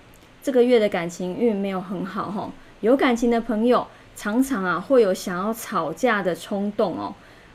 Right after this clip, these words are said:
不要一直看对方不顺眼，好，也不要，好，一直随着对方的情绪起伏哈，多理解或者是让自己静一下也行哦。那在男生方面来说，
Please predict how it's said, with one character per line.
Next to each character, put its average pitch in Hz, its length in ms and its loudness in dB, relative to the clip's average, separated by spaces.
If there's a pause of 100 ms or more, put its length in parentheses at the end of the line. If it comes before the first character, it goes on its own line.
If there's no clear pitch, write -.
(140)
不 226 80 0
要 277 180 6
一 320 120 4
直 220 120 2
看 226 260 0
对 220 140 4
方 208 200 -2
不 185 140 -8
顺 175 340 -4
眼， 139 160 -6 (340)
好， 170 240 -4
也 190 220 0
不 185 200 -4
要， 247 340 4 (180)
好， - 160 -10
一 269 120 2
直 202 280 0 (720)
随 208 380 0
着 208 220 4
对 240 280 6
方 220 260 0
的 185 120 -2
情 185 340 -8
绪 214 220 -2
起 - 360 -8
伏 - 180 -14 (180)
哈， - 140 -10 (300)
多 294 220 6
理 226 220 4
解 214 300 2 (200)
或 311 260 6
者 180 160 4
是 226 280 0
让 240 240 4
自 247 160 -2
己 175 240 -4
静 208 200 -6
一 160 80 -6
下 170 360 -4
也 90 160 -8
行 117 280 -12
哦。 120 240 -8 (520)
那 226 160 -2
在 233 300 2
男 208 200 0
生 262 180 0
方 262 160 4
面 269 160 6
来 196 200 -2
说， 208 340 -2